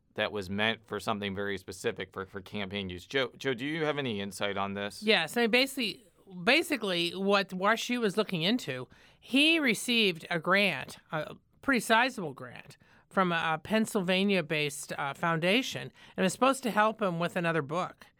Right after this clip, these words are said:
Speaker 2: And according to the testimony of his former campaign manager, some of the money was used to pay the campaign manager's salary. Now, this is early on, before things really started going with, uh, the, uh,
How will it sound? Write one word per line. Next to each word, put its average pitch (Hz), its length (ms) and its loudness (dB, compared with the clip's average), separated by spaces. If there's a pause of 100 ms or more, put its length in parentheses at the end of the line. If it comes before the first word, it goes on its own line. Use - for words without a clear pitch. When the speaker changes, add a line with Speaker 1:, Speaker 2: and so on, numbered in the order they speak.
(320)
Speaker 2:
And 180 520 0
according 240 460 2
to - 100 -8
the 180 120 -2
testimony 170 760 -2
of 156 100 -6
his 156 180 -8
former 208 360 0
campaign 208 560 -2
manager, 151 500 -4 (380)
some 262 340 2
of 320 80 -2
the 285 60 -2
money 214 320 2
was 170 260 -2
used 196 540 0 (240)
to 196 100 -6
pay 233 600 2 (420)
the - 80 -10
campaign 240 480 2
manager's 214 500 2
salary. 247 400 2
Now, 160 120 -4
this 220 200 -2
is 190 180 -4
early 185 320 0
on, 254 500 2 (540)
before 208 440 4
things 202 420 0
really 190 200 2
started 180 320 2
going 190 360 2
with, 165 240 0
uh, 151 300 0 (320)
the, 160 340 -2
uh, 143 280 -4